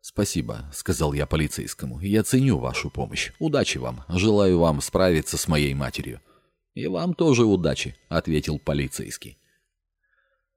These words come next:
Выключив телефон, я повернулся и увидел, что Джанет с миссис Лорнгрен смотрит на меня так, будто я несмышлённый малыш,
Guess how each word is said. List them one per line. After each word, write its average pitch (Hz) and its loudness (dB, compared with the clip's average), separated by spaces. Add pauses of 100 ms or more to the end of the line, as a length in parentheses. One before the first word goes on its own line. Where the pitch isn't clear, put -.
(200)
Выключив 175 2
телефон, 156 2
я 135 6
повернулся 117 4
и 87 6
увидел, 90 4
что 85 2
Джанет 92 2
с - -6
миссис 82 0
Лорнгрен 92 2
смотрит 90 2
на 90 2
меня 78 2
так, - -2
будто 80 -2
я 78 0
несмышлённый 78 2
малыш, 76 0